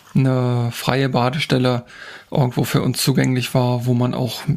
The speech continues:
mit Hunden ran konnte. Wir hatten ja die zwei Hunde dabei. Demzufolge konnten wir dort nur einen kleinen Stopp machen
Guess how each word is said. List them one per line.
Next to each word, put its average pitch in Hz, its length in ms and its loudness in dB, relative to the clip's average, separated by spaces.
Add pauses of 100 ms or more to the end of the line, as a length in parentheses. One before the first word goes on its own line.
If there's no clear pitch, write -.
mit 127 260 2
Hunden 135 380 2
ran 123 240 0
konnte. 131 280 0
Wir 190 80 2
hatten - 140 -2
ja 120 60 2
die 170 120 0
zwei - 200 -2
Hunde 123 260 0
dabei. 127 400 0 (1080)
Demzufolge 123 760 0
konnten 147 360 0
wir 117 280 0 (400)
dort 131 400 2
nur 131 640 2 (220)
einen 127 260 2
kleinen 120 320 0
Stopp - 440 -4
machen 139 360 2